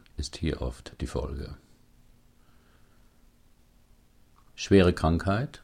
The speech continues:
oder Behinderung eines Geschwister. Das gesunde Kind steht fast immer im Schatten,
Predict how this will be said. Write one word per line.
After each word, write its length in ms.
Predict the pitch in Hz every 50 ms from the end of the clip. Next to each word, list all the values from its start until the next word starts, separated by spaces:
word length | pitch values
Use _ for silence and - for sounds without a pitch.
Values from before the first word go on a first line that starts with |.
| - _ _
oder 480 | - 90 92 98 98 104 110 110 - - -
Behinderung 720 | 85 76 85 80 78 73 78 76 76 82 85 90 - - - -
eines 240 | 85 82 85 - -
Geschwister. 580 | - 95 - - 107 - - - 80 71 - - - - _ _ _ _ - - - - - - - - - - - - _ - - - - - - - - - - - - - - - - - - _ - - _ _ - -
Das 140 | - - -
gesunde 400 | 95 82 73 85 90 98 98 98
Kind 300 | - - 101 110 113 107
steht 240 | - - 90 78 -
fast 240 | - 82 - - -
immer 180 | 87 90 92
im 100 | 92 87
Schatten, 540 | - - 107 104 - - - 62 62 - -